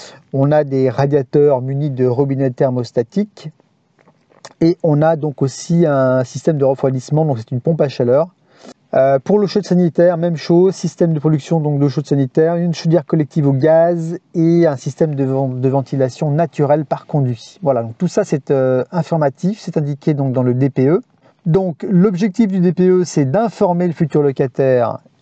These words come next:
ou l'acheteur. Donc on a une étiquette énergie donc, qui est constituée. Alors l'énergie finale, c'est l'énergie que l'on utilise chez nous, donc que ce soit le gaz, l'électricité, le fioul domestique, le bois. Et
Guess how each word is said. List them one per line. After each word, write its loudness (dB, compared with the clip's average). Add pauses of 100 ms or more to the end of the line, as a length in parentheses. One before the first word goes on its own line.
ou 2
l'acheteur. -2 (400)
Donc -4
on 0
a 0
une -2
étiquette -2
énergie 0
donc, -8
qui -14
est -12
constituée. -2 (600)
Alors 4
l'énergie 0
finale, 0 (360)
c'est 0
l'énergie 0
que 2
l'on 0
utilise 0
chez -2
nous, 0
donc -2
que -14
ce -8
soit 0
le 2
gaz, 0
l'électricité, -4
le 2
fioul 0
domestique, -4
le 2
bois. 0 (220)
Et 2